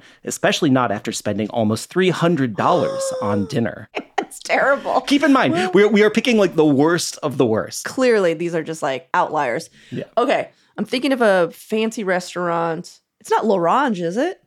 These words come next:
Speaker 1: No.
Speaker 2: I got
Speaker 1: All right. We are talking about the most exclusive reservation in Portland, talking about Con, four point five
Speaker 2: I was,
Speaker 1: stars.
Speaker 2: I said Con. I mean, a different one.
Speaker 1: You said Con for the last one.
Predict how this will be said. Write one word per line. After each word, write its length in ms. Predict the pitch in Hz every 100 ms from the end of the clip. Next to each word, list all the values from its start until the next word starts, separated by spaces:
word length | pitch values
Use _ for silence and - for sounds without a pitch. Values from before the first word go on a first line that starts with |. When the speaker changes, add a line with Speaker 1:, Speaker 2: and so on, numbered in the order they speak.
| _ -
Speaker 1:
No. 320 | 143 214 277 _ -
Speaker 2:
I 100 | -
got 340 | - 311 - -
Speaker 1:
All 120 | 117
right. 240 | 131 175 165
We 140 | 151
are 80 | 165
talking 500 | - 151 147 170 160
about 500 | 165 135 175 156 165
the 180 | 143 156
most 640 | 139 131 151 190 - -
exclusive 560 | 175 - 156 156 165 135
reservation 580 | 135 143 123 123 123
in 80 | 123
Portland, 500 | 120 95 - 87 95
talking 300 | - 101 127
about 280 | 117 143 -
Con, 580 | - 120 104 98 90 101 _
four 240 | - 190
point 260 | 196 185 160
five 200 | 131 131
Speaker 2:
I 40 |
was, 100 | 587
Speaker 1:
stars. 480 | 622 - - 104 403
Speaker 2:
I 160 | 453 554
said 460 | - - 523 554 554
Con. 600 | - 453 453 415 311 233
I 80 | 240
mean, 120 | 269
a 40 | 240
different 420 | 254 381 302 202
one. 180 | 247 311
Speaker 1:
You 60 |
said 180 | 247 302
Con 380 | - 311 311 311
for 100 | -
the 120 | 302
last 500 | 302 285 294 320 -
one. 460 | 269 240 147 107